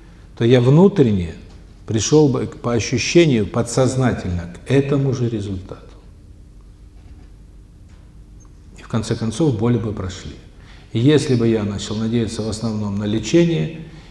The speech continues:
и начал бы, так сказать, впадать в уныние или недовольство, то тогда это всё приш-, при-, так сказать, прошло бы внешне, а потом вылезло бы более серьёзным заболеванием.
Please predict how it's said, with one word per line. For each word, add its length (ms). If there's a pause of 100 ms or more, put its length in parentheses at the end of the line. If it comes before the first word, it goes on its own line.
(120)
и 80
начал 500
бы, 540
так 80
сказать, 300
впадать 520
в 100
уныние 480
или 200
недовольство, 680
то 140
тогда 380
это 260
всё 200
приш-, 380
при-, 180
так 100
сказать, 280
прошло 400
бы 100
внешне, 480
а 60
потом 340
вылезло 440
бы 120
более 320
серьёзным 500
заболеванием. 560